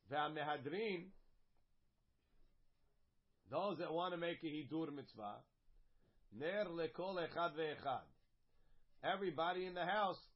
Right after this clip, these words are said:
lights one candle. Or they light a candle for every person in the house.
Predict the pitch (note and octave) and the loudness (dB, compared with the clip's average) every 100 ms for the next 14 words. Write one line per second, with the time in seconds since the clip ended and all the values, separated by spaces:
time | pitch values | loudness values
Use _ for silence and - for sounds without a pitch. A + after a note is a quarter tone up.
0 | D#3 E3+ E3+ C#3 E3 D#3 D3 C#3 G#2+ F2+ | 0 2 2 0 -2 0 -2 -4 -4 -10
1 | F2 - B2+ C3+ D3 F3 F#3+ F3+ G3+ G#3 | -20 -6 -4 -2 2 4 2 0 -2 -2
2 | D#3 D#3 D3+ D#3 D#3 D#3+ D#3+ D#3 D3 D3 | 0 -2 0 -2 0 -2 0 -2 -2 -6
3 | C#3+ C3+ C3 - | -6 -2 -2 -2